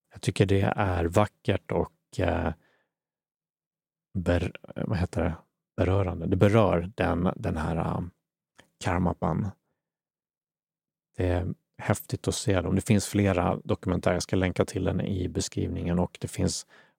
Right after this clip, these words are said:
många, ja, men dokumentärer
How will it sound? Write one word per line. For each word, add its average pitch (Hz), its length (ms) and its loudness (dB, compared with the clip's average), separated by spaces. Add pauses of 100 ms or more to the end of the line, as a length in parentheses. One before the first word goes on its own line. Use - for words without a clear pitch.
(120)
många, 90 440 2 (3000)
ja, 98 80 2
men 92 140 2
dokumentärer 85 840 0